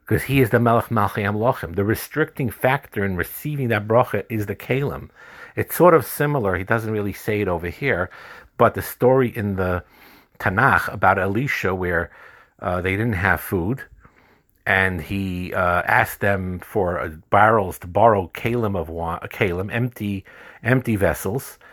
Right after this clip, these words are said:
and he had a dr-, she had a drop of oil, and he started pouring B'derech Nes, the, the little drop of oil poured into these kalim and kept on going and going and going and going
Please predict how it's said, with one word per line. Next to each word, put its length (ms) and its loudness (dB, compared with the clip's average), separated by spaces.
and 140 -2
he 60 0
had 160 4
a 60 -2
dr-, 400 -6
she 140 -2
had 140 2
a 60 -2
drop 460 0
of 180 4
oil, 380 -4
and 120 -2
he 140 -6
started 380 2
pouring 380 0
B'derech 440 2
Nes, 420 -6
the, 120 -6
the 360 -10
little 300 0
drop 300 2
of 200 -2
oil 200 4
poured 460 4
into 300 -4
these 220 -6
kalim 440 -6
and 100 -8
kept 220 -10
on 140 -6
going 360 -2
and 120 -6
going 320 -2
and 140 -4
going 280 0
and 120 -4
going 320 0